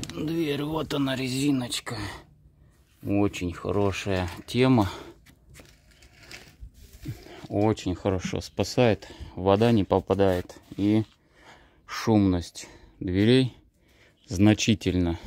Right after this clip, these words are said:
снижается. Ну и самое главное, пыли меньше в салоне задувает. Ну и не так дует еще заодно. В общем, одни плюсы с этой резинкой. Наклейте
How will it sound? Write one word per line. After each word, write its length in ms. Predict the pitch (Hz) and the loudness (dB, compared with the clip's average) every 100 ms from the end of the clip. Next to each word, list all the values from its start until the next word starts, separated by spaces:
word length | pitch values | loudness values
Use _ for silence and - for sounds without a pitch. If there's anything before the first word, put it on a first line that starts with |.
| - - - - - - - - - - - | 2 4 8 8 8 0 -14 -20 -20 -20 -20
снижается. 880 | - - 101 98 95 92 82 - 85 | -20 -10 -6 -6 -6 -8 -10 -16 -8
Ну 200 | 90 110 | -2 -2
и 80 | 107 | -2
самое 360 | - 104 98 95 | -2 -2 0 0
главное, 380 | 104 101 95 | 0 0 -2
пыли 360 | 90 - 113 95 | -6 -4 -2 0
меньше 560 | 92 98 92 - 90 - _ | 0 0 -2 -6 -14 -16 _
в 80 | - | -18
салоне 540 | - 95 95 92 - - _ _ _ _ _ _ _ _ _ - | -10 -8 -6 -8 -10 -14 _ _ _ _ _ _ _ _ _ -14
задувает. 840 | 90 87 95 95 95 92 87 82 - - - _ _ _ _ _ - - - _ - | -8 -4 -2 -2 -2 -2 -4 -6 -12 -20 -20 _ _ _ _ _ -20 -20 -20 _ -10
Ну 100 | 104 | -4
и 60 | 117 | -2
не 140 | 92 | -2
так 300 | - 95 90 | 0 -2 -2
дует 400 | 90 107 107 - | -4 -4 -6 -8
еще 300 | 87 - - | -12 -14 -14
заодно. 400 | 82 85 85 85 | -10 -8 -6 -8
В 40 | 82 | -8
общем, 260 | 85 95 | -8 0
одни 240 | 101 110 139 | 0 4 2
плюсы 400 | - 180 - - | 2 -6 -8 -12
с 100 | - | -10
этой 240 | 95 98 | -8 -4
резинкой. 500 | 95 95 98 90 85 | -4 -2 -2 -4 -4
Наклейте 680 | 87 87 - 123 123 - 90 | -4 -4 -2 -2 -2 -6 -10